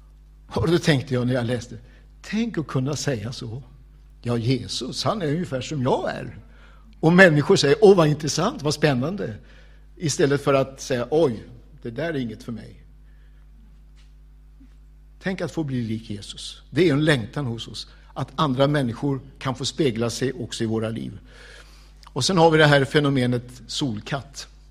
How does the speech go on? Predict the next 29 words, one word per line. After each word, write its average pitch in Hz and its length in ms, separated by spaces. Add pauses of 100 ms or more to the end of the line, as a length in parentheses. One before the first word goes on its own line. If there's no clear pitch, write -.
(680)
Känner 123 200
du 135 60
igen 147 120
det? 131 160 (1120)
En 120 80
spegel. 127 500 (720)
Så - 100
du - 380
fångar 131 280
in 135 160
solen 147 480 (640)
och 123 140
så 131 340 (400)
sätter - 400
du 135 380
solen 131 480
i 127 100
ögonen 120 380
på 120 160
någon 123 180
annan 113 280
människa, 110 360
eller 107 160
du 110 240 (160)
spelar 120 540
med 113 160
solen 113 360
någon 113 180
annanstans. 110 600